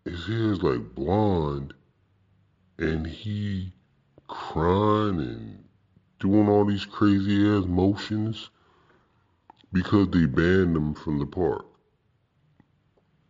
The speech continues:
That is dirty. That's dirty. Because it's like this. You fire me from Disney World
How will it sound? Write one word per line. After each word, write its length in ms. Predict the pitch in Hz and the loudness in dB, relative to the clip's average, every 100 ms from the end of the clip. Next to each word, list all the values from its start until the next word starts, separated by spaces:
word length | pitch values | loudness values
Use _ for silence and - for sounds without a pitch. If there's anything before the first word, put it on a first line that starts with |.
| _ _ _ _ _ _ _ _ _ _ _ _ _ | _ _ _ _ _ _ _ _ _ _ _ _ _
That 200 | 87 85 | 0 2
is 240 | 82 85 78 | 4 2 2
dirty. 400 | 80 85 80 62 - _ _ _ _ _ _ _ _ _ _ _ _ | 4 4 2 -6 -18 _ _ _ _ _ _ _ _ _ _ _ _
That's 320 | 80 73 - | -4 -4 -8
dirty. 460 | 69 71 71 60 55 - _ _ _ _ _ | 0 2 2 0 -8 -18 _ _ _ _ _
Because 680 | - 85 - 82 80 69 69 - | -4 -2 4 6 6 2 -2 -6
it's 200 | 90 - | -2 2
like 240 | 78 69 | 4 4
this. 460 | 87 87 62 - - _ _ _ _ _ _ _ _ _ _ _ _ | 4 2 0 -8 -18 _ _ _ _ _ _ _ _ _ _ _ _
You 260 | 87 78 82 | -16 -8 -8
fire 400 | - 95 101 101 | 2 4 4 2
me 180 | 95 | 0
from 240 | 87 78 69 | -2 -4 -2
Disney 360 | 82 90 82 71 | 0 0 0 -4
World 640 | 67 67 69 67 69 71 | -2 -2 -2 -2 -4 -8